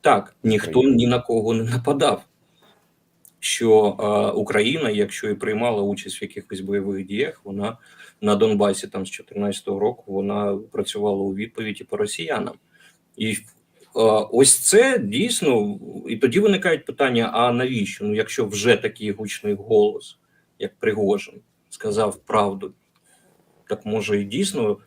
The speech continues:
Speaker 1: до того нам брехали. Але це все рефлексії,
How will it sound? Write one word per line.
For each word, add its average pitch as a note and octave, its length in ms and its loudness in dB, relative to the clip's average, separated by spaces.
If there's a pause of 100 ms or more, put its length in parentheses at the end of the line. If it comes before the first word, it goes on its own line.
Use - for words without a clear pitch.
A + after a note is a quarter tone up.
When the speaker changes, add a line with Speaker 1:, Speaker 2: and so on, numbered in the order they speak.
(340)
Speaker 1:
до G#2 120 -4
того C3 340 2
нам G#2+ 260 -4
брехали. - 480 -2
Але G#3 260 6
це G#3 240 4
все G3 260 2
рефлексії, G3 800 -2